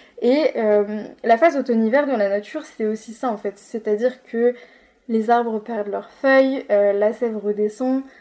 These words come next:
euh, dans les racines, et, euh, c'est petit à petit en fait toute la nature qui s'apprête à s'endormir pour l'hiver qui va passer,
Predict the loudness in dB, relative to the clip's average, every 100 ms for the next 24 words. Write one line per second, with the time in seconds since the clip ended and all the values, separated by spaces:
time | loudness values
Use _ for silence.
0 | _ _ -6 -4 -4 -6 -6 -6 -6 0
1 | 2 0 -2 -2 0 0 -2 -4 -4 -6
2 | -8 -8 -6 -6 -4 -4 -4 -6 -6 -4
3 | -2 -2 -4 -8 -8 -4 -4 -6 -6 -8
4 | -8 -8 -6 -6 -6 -8 -8 -12 -10 -8
5 | -4 -4 -2 -4 -6 -10 _ -10 -8 -6
6 | -4 -2 -4 -6 -8 -6 -6 -4 -2